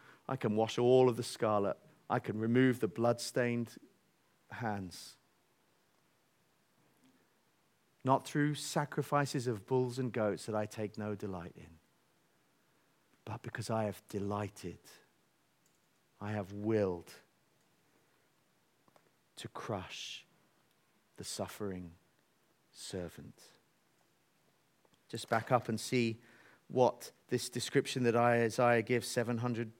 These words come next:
years before the birth of Jesus, how it describes him. Verse seven, "He was oppressed. He was afflicted, yet he opened not his mouth. Like a lamb that is led to the slaughter, and like a sheep that is before its shearers is silent, so he opened not his mouth."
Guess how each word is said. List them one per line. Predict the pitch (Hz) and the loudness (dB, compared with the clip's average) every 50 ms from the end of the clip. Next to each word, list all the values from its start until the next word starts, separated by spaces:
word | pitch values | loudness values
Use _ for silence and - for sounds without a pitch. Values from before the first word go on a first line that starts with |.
| _ _ - - | _ _ -14 -8
years | - 117 117 120 120 117 113 - | -4 -2 0 2 2 0 -2 -6
before | 113 - - - 120 117 110 | -10 -10 -6 -2 -2 -2 -2
the | 113 | -2
birth | 98 - 113 113 110 - | 0 0 0 0 0 -2
of | 113 104 | -8 -8
Jesus, | - - 113 110 101 - 104 98 - - - - - _ _ _ _ | -6 -4 -4 -4 -4 -4 -8 -10 -8 -10 -12 -14 -14 _ _ _ _
how | - 120 117 117 | -4 -2 0 0
it | 95 | 0
describes | 113 120 - - - 117 113 113 107 - - | -2 -6 -8 -6 -2 0 2 2 2 0 -2
him. | 110 104 | -6 -4
Verse | 92 110 113 110 - | -2 -2 -2 -2 -2
seven, | - 131 120 101 110 107 | 0 0 0 0 -2 -4
"He | 107 117 120 110 | -2 -2 -2 -2
was | 113 110 - | -2 -4 -4
oppressed. | 110 - - - 117 110 101 90 - - - - - - _ _ - - - - - - _ _ _ _ _ _ _ | -6 -10 -8 -6 -4 -4 -4 -4 -8 -12 -16 -16 -18 -20 _ _ -20 -20 -20 -20 -20 -20 _ _ _ _ _ _ _
He | - 139 131 | -2 0 2
was | 127 113 131 | 2 2 2
afflicted, | 127 - - 143 151 151 - - 139 120 113 | 0 2 6 6 6 6 6 0 0 0 4
yet | 127 135 139 - 127 | 6 6 6 6 4
he | 139 139 131 | 4 6 6
opened | 131 135 131 - 143 139 131 | 6 6 6 2 0 2 2
not | 131 - - | 2 2 2
his | 131 127 110 - 131 | 0 -2 -2 0 2
mouth. | 123 120 120 113 110 - - - - - _ _ _ _ - - - _ _ _ _ _ _ _ _ - | 2 4 4 2 0 -4 -14 -16 -18 -20 _ _ _ _ -20 -20 -20 _ _ _ _ _ _ _ _ 0
Like | 120 120 - | 0 2 4
a | 135 | 6
lamb | 127 127 131 135 135 135 135 127 | 8 10 12 12 12 12 10 6
that | 127 123 | 4 2
is | 117 120 | 2 2
led | 127 131 131 127 - | 4 4 4 4 2
to | - 135 | 0 -2
the | 117 120 | -2 -2
slaughter, | - - - 131 135 131 127 - - 143 131 | -4 -4 0 2 2 2 2 4 2 2 4
and | 123 | 4
like | 120 123 117 - 120 | 4 2 2 2 -2
a | |
sheep | - - - - 139 143 139 - | -4 -2 0 2 2 2 0 -2
that | 135 120 120 | -2 -2 -2
is | 113 - | -2 -4
before | - 120 - - - 135 131 131 120 | -4 -6 -6 -2 2 4 4 4 4
its | - - | 2 -2
shearers | - - - 135 135 139 135 131 117 131 | -4 -2 0 2 4 4 4 2 0 -2
is | 123 | -6
silent, | - - - 139 127 123 120 117 117 110 | -4 -2 0 2 2 2 2 2 0 -2
so | - - 139 127 123 | -2 -2 -2 0 0
he | 120 120 123 | 2 4 4
opened | 127 127 127 - 127 127 123 113 120 | 4 2 2 -2 -6 -4 -4 -4 -2
not | 123 123 117 - 117 | -2 -2 -2 -2 -4
his | 113 113 - - | -6 -8 -6 -4
mouth." | 107 104 104 104 - - - | -4 -4 -4 -4 -8 -12 -20